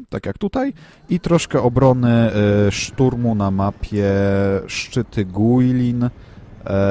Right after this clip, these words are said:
z najnowszego dodatku Chińska Nawałnica. Ale teraz przechodzimy do sedna, bo wiem, że najczęściej właśnie te początki są oglądane, a to są bardzo, bardzo istotne rzeczy, które tutaj teraz powiem. Posłuchajcie mnie uważnie, moi drodzy. E,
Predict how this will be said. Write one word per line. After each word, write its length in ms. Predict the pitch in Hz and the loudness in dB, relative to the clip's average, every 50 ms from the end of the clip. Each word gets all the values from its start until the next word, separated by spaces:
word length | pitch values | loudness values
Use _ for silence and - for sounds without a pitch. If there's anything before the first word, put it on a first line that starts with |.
| 98 98 | 2 0
z 560 | 98 104 104 104 113 127 127 131 131 127 120 | 0 -2 -6 -2 0 2 4 4 4 2 2
najnowszego 440 | 117 113 110 107 107 101 - 120 110 | 0 0 0 0 0 -2 -2 -2 0
dodatku 340 | 110 104 104 101 - - 107 | 2 2 0 0 0 -2 -4
Chińska 280 | - - 110 - - 110 | -4 -4 -6 -4 -4 -4
Nawałnica. 440 | 107 107 117 117 113 98 - - | -2 -2 -2 -2 -2 -4 -4 -4
Ale 140 | - 107 110 | -4 -4 -2
teraz 200 | - 127 113 - | -2 -4 -6 -6
przechodzimy 400 | - - 113 - 104 123 117 113 | -6 -8 -6 -6 -4 -4 -4 -4
do 100 | 101 107 | -4 -4
sedna, 380 | - - 135 127 123 117 110 104 | -2 -2 -2 -2 -2 -2 -2 -2
bo 160 | 95 101 95 | -2 -2 -2
wiem, 180 | 113 120 117 110 | -2 -2 -2 -2
że 180 | 107 107 101 | -2 -2 -2
najczęściej 720 | 104 104 110 110 107 - - 156 143 143 - - - 110 104 | 0 0 -2 -2 -2 -2 -2 -2 0 0 -2 -4 -4 -4 -2
właśnie 300 | 107 110 - - 117 104 | -2 -2 -4 -4 -6 -6
te 100 | 107 - | -6 -4
początki 380 | 113 101 - 123 107 - - | -4 -4 -4 -4 -6 -8 -8
są 160 | - 113 98 | -8 -6 -4
oglądane, 420 | 95 95 98 95 92 104 104 104 101 | -4 -4 -2 -2 -2 -2 -2 -2 -4
a 40 | 95 | -6
to 80 | 98 | -8
są 220 | - - 95 92 90 87 87 | -8 -8 -8 -8 -4 0 2
bardzo, 480 | 113 110 110 117 110 - 117 107 98 - - - - - - - - | 2 4 2 2 -2 -2 -4 -4 -4 -6 -10 -20 -20 -20 -20 -18 -12
bardzo 600 | 95 90 101 101 98 98 101 92 98 98 92 95 - - - - - | -4 0 0 2 2 0 -2 -2 -4 -4 -4 -4 -8 -14 -20 -12 -8
istotne 440 | 120 110 - - 113 - - 104 98 | -8 -4 -2 -2 -2 -2 -2 -2 -2
rzeczy, 220 | 110 110 - - - | -2 -2 -4 -6 -8
które 220 | - - 98 98 | -6 -4 -4 -4
tutaj 240 | - - - 101 92 | -4 -4 -4 -4 -4
teraz 220 | 98 92 92 - | -4 -4 -4 -2
powiem. 300 | - 107 98 90 90 80 71 - - - - - - - - - - - - - - | -2 -2 0 0 -2 -6 -8 -12 -18 -20 -20 -20 -20 -20 -20 -20 -20 -20 -20 -10 -6
Posłuchajcie 420 | - 120 - 123 123 123 117 - 107 | -4 -4 0 0 0 0 0 -2 -2
mnie 120 | 107 104 | 0 2
uważnie, 300 | 101 104 98 92 95 92 | 2 2 2 2 0 -2
moi 160 | 92 90 87 | -2 -2 -4
drodzy. 280 | 82 85 82 76 - | -4 -6 -6 -8 -8
E, 20 | - | -12